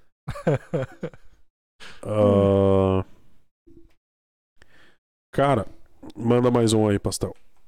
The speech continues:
Speaker 1: Cara, o que eu terminei de ver já se foi a minha lista.
Speaker 2: Isso aí, então.
Speaker 1: É isso aí.
Speaker 2: O resto ainda está
Speaker 1: É,
Speaker 2: a ver.
Speaker 1: pra, pra, pra mim, o, o Kimetsu no Yaiba foi nessa temporada.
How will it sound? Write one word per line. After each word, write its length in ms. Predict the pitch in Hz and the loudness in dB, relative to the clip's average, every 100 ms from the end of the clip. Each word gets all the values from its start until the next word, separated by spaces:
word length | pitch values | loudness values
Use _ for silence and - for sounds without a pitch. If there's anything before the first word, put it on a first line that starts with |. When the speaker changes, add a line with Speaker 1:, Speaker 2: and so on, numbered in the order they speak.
| - _ _ _ _ _ _ - | -20 _ _ _ _ _ _ -2
Speaker 1:
Cara, 260 | 151 147 123 | 2 4 2
o 60 | |
que 160 | - 151 | 2 0
eu 80 | 151 | 0
terminei 420 | 156 139 135 147 | 0 0 0 0
de 140 | 135 | 0
ver 400 | 110 127 156 180 | 0 0 0 0
já 160 | 185 196 | 0 -2
se 140 | - | -4
foi 220 | - - 196 | -6 0 0
a 40 | |
minha 140 | 160 | 0
lista. 400 | 123 117 - - - - - - - | -4 -6 -8 -16 -20 -20 -20 -18 -2
Speaker 2:
Isso 340 | 113 123 - | 0 2 2
aí, 140 | 123 131 | 2 2
então. 260 | 127 127 | 2 4
Speaker 1:
É 100 | 123 | 4
isso 220 | 156 - 262 | 2 -2 -4
aí. 180 | 156 131 - - | -4 -6 -12 -2
Speaker 2:
O 140 | 101 | 0
resto 320 | 95 98 - 110 | 2 0 0 -2
ainda 140 | 113 | 0
está 480 | 113 - 110 117 147 | -2 0 0 2 0
Speaker 1:
É, 180 | 135 120 | 0 -2
Speaker 2:
a 40 | |
ver. 220 | 98 104 | 0 2
Speaker 1:
pra, 140 | 107 104 | 2 2
pra, 280 | 196 175 156 | 0 -2 -2
pra 300 | - 175 151 | -2 -2 -2
mim, 400 | 143 170 240 220 | -6 -8 -4 0
o, 420 | 175 156 143 139 - | 2 2 2 0 -4
o 80 | 165 | -8
Kimetsu 540 | - 151 139 165 - 170 | -6 -6 -2 -2 -4 -4
no 100 | 139 | -2
Yaiba 380 | 127 131 202 | -2 0 0
foi 240 | 330 311 269 | 0 0 0
nessa 280 | 233 - 180 | 0 -2 -6
temporada. 680 | - 123 123 127 165 120 | -6 -4 0 0 0 -4